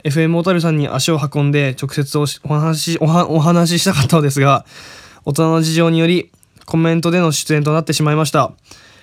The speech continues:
え、高校を卒業と同時にバンドを辞めてしまう先輩や同級生が多い中で、今回、卒業してからも活動を続けている、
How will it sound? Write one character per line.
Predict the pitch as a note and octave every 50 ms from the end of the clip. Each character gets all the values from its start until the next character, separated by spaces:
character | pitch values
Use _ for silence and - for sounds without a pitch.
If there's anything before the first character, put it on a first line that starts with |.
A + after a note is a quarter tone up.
| _ _ _ _ _ _ _ _ _ _ -
え、 | - C#3+
高 | - - E3+ F3 E3+
校 | - F#3 F3+
を | F3+ E3+
卒 | - F3 E3 F3+
業 | F3+ F3+ F3+
と | E3 F3+ F3
同 | E3+ F3 F3
時 | E3+ F3
に | F3+ F3+ E3+ - -
バ | D3 D3 D3 D3
ン | D3+ D#3
ド | D#3
を | D#3
辞 | D#3 D#3
め | D#3+ D#3+
て | D3 D#3+
し | D3 - E3+
ま | E3 E3 E3
う | E3 C#3+ - -
先 | - - E3 E3 D#3 D3
輩 | - E3 D#3+ E3+
や | F3 F3 D3 - - -
同 | - D3+ D3 D3+
級 | - - E3+ E3
生 | D3+ - - D3+ C#3+
が | C#3 C#3 -
多 | C3 D#3 D#3+ D3+
い | C#3+
中 | C#3+ C3 C3 C3+
で、 | C3+ C#3 C#3 G#2+ - - - - _ _ _ _ _ _ -
今 | - D#3+ D#3+ D3
回、 | D3+ C#3+ B2+ G#2+ - _ _ - _ _ _ _ -
卒 | - D3 C#3 E3 D#3+
業 | F3 F3 F3
し | D#3+ -
て | - F#3
か | - F3
ら | D#3+ D3+
も | D3 D3 C#3+ C3 - C#3 -
活 | - C#3+ C3+ -
動 | C#3+ C#3+ C#3+ C#3+
を |
続 | C3+ - - C#3+ C#3+
け | C3+ C#3+
て | C3+ C#3+
い | C3+ C#3+
る、 | D3+ D#3 C#3 -